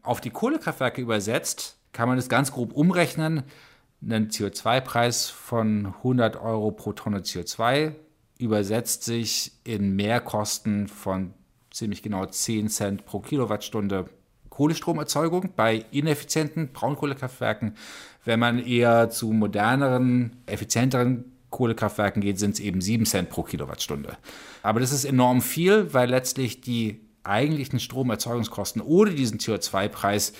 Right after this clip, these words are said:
die sind so im Bereich von zwei bis fünf Cent pro Kilowattstunde. Das heißt, das ist eine Verdopplung bis Verdreifachung von den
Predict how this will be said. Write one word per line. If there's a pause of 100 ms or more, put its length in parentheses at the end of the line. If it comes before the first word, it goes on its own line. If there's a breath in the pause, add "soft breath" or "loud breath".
(240 loud breath)
die
sind
so
im
Bereich
von (280)
zwei
bis
fünf (200)
Cent
pro
Kilowattstunde.
Das
heißt,
das
ist
eine
Verdopplung
bis
Verdreifachung (380 loud breath)
von (240)
den